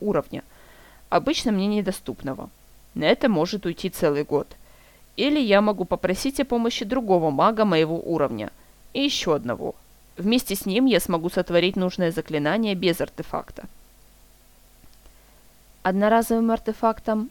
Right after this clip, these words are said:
может воспользоваться человек без магической подготовки? «Им может воспользоваться кто угодно», сказал я.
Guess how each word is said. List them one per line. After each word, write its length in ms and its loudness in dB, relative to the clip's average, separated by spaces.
может 380 -2
воспользоваться 640 -2
человек 440 0
без 260 0
магической 560 -6
подготовки? 760 -6
«Им 260 2
может 360 2
воспользоваться 680 0
кто 240 -4
угодно», 480 -4
сказал 400 0
я. 200 -4